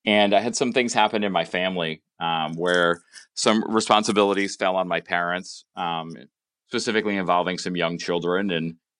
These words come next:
you know, having a lot of discussions with my parents. They never said,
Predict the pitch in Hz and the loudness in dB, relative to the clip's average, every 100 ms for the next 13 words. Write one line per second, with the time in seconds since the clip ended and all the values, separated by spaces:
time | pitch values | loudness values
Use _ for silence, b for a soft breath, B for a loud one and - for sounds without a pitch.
0 | _ 95 90 85 87 - - 113 107 101 | _ -4 0 0 -2 -10 -6 0 0 2
1 | 101 95 87 - 98 95 92 87 90 87 | 2 0 -2 -2 0 0 -2 -4 -4 -2
2 | 85 117 117 98 107 123 123 113 - 117 | -2 0 0 0 0 2 0 0 2 4
3 | 113 92 | 4 2